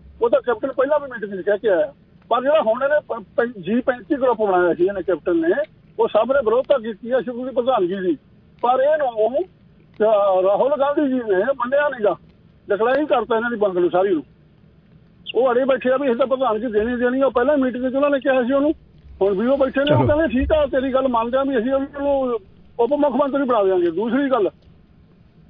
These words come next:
Speaker 1: ਜਦੋਂ ਵੀ ਕੋਈ ਹਾਈ ਕਮਾਂਡ ਦੇ ਫੈਸਲੇ ਦੀ ਗੱਲ ਨੇੜੇ ਹੁੰਦੀ ਆ ਨਾ, ਉਦੋਂ, ਅਹ, ਪ੍ਰਗਟ ਸਾਹਿਬ ਬੋਲਦਾ ਹੁੰਦਾ। ਪ੍ਰਗਟ ਸਾਹਿਬ ਜਦੋਂ ਦੋ ਦਿਨ, ਤਿੰਨ ਦਿਨ ਪਹਿਲਾਂ ਵੀ ਬੋਲਿਆ ਸੀਗਾ ਬਈ ਅਸੀਂ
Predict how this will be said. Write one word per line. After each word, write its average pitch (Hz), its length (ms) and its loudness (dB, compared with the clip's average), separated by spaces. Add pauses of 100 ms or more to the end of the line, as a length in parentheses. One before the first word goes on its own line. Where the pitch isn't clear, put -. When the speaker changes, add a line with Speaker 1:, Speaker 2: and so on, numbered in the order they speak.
(120)
Speaker 1:
ਜਦੋਂ 262 240 2
ਵੀ 349 120 0
ਕੋਈ 330 200 0
ਹਾਈ 277 300 0
ਕਮਾਂਡ 294 300 -2
ਦੇ 302 80 0
ਫੈਸਲੇ 247 300 0
ਦੀ 285 120 -2
ਗੱਲ 269 140 0
ਨੇੜੇ 247 160 0
ਹੁੰਦੀ 208 200 0
ਆ 220 40 0
ਨਾ, 277 60 -2
ਉਦੋਂ, 311 280 0
ਅਹ, - 540 -8
ਪ੍ਰਗਟ 302 440 0
ਸਾਹਿਬ 311 180 2
ਬੋਲਦਾ 214 280 2
ਹੁੰਦਾ। 170 200 0
ਪ੍ਰਗਟ 233 440 -2
ਸਾਹਿਬ 294 240 0
ਜਦੋਂ 277 220 0
ਦੋ 254 140 0
ਦਿਨ, 262 160 -2
ਤਿੰਨ 262 200 -2
ਦਿਨ 269 120 0
ਪਹਿਲਾਂ 285 280 0
ਵੀ 294 80 0
ਬੋਲਿਆ 254 320 0
ਸੀਗਾ 226 320 0 (420)
ਬਈ 240 140 0
ਅਸੀਂ 240 240 -2